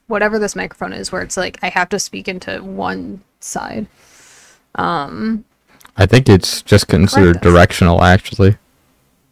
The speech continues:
Speaker 1: Okay. I wasn't sure. I knew, I know I knew it at one point, and I no longer remember. Um, but that would be weird for it to be more sensitive being directional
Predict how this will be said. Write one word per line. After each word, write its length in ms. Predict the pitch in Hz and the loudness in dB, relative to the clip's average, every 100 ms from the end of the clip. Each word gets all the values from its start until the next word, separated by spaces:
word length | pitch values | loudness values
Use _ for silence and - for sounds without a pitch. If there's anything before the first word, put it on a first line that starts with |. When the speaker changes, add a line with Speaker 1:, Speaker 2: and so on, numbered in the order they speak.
| - | -8
Speaker 1:
Okay. 380 | 214 202 180 196 - _ _ _ _ _ _ _ _ _ _ _ _ | -8 -6 -6 -8 -16 _ _ _ _ _ _ _ _ _ _ _ _
I 100 | 196 | -4
wasn't 340 | 226 294 202 | -2 -2 -4
sure. 460 | - - - 208 208 | -6 -8 -6 -8 -8
I 160 | 208 196 | -6 -6
knew, 640 | 196 214 240 262 277 269 - - | -2 0 2 2 2 -2 -6 -4
I 80 | 214 | 4
know 180 | 254 | 4
I 100 | 285 | 4
knew 160 | 208 214 | 2 0
it 80 | 214 | 0
at 120 | 139 | -2
one 200 | 185 202 | -4 -4
point, 340 | 214 208 202 | -4 -4 -6
and 180 | 123 170 | -10 -10
I 440 | - 170 175 180 175 | -4 -4 -2 -6 -6
no 360 | 185 190 175 156 | -6 -6 -4 -6
longer 260 | 107 107 | -8 -12
remember. 400 | - - - 214 - _ _ _ _ _ _ _ - | -14 -16 -16 -18 -20 _ _ _ _ _ _ _ -4
Um, 720 | 208 190 170 - 214 214 202 _ _ _ _ _ - | 0 0 -2 -6 -8 -10 -10 _ _ _ _ _ -8
but 100 | 220 | -2
that 120 | 240 | 0
would 120 | 254 | 0
be 100 | 247 | -2
weird 420 | 214 240 196 226 | 0 0 0 -6
for 140 | - 202 | -10 -10
it 80 | 165 | -8
to 80 | - | -4
be 220 | 196 175 | -4 -2
more 600 | 175 185 185 175 156 143 | -4 -4 -4 -4 -6 -8
sensitive 840 | - 185 175 190 113 101 202 _ _ 208 | -8 -8 -8 -10 -10 -12 -16 _ _ -12
being 500 | 208 180 160 160 196 - | -8 -8 -8 -10 -12 -12
directional 680 | 185 165 120 - 139 135 214 | -8 -8 -8 -12 -14 -14 -16